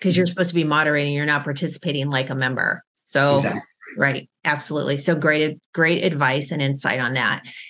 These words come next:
Speaker 1: And thank you so much for being the guest.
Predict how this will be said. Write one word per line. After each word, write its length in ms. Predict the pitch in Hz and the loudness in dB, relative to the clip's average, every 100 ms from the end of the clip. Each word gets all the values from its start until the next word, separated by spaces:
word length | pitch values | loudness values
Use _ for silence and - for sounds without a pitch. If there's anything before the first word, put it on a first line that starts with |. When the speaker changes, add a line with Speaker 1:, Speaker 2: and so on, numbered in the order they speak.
| - | -2
Speaker 1:
And 220 | 185 185 | 2 4
thank 260 | 180 202 196 | 4 2 4
you 80 | 190 | 2
so 300 | - 190 202 | 4 4 6
much 600 | 202 160 180 - - - _ | 6 4 0 -2 -4 -8 _
for 120 | 196 | 0
being 440 | 170 156 151 160 175 | 2 2 0 -2 -4
the 60 | 170 | 0
guest. 480 | 165 151 170 - | 2 2 2 0